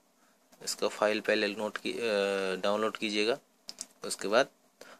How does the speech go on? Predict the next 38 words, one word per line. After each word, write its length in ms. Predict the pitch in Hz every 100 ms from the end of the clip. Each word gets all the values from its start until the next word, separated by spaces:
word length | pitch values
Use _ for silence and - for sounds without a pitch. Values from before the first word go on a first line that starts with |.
| _
और 420 | - 101 104 104 107
download, 420 | 110 117 127 120
अ, 140 | 110
और 220 | - 117
एक 140 | 120 110
बात 200 | 107 113
मैं 100 | 110
बता 200 | 104 107
देता 200 | 104 104
हूँ 120 | 104
आपको, 340 | 98 - 123 123
जो 120 | 110
download 420 | 101 101 113 113
कीजिएगा 380 | - 110 110 110
file, 340 | 104 101 110 120
उसका 360 | 113 - 113
अंदर 240 | 107 120 123
जो 120 | 120
tool 280 | - 110 107
रहेगा, 320 | 104 101 107
उससे 340 | 104 - -
ये, 300 | 117 113 135 165 _ _ - - _ -
उसका 240 | 123 - 110
जो 100 | 87
file 320 | - 110 127
होता 160 | 123 117
है 120 | 117
वो 220 | 113 131
कभी-कभी 420 | - 113 117 123
support 360 | - 104 104 98
नहीं 220 | 120 143
करता 240 | 110 95
है। 100 | 90
तो 140 | 92 101
आप 160 | 110
Lenovo 420 | 107 107 120 123 117
के 60 |
लिए 260 | 117 123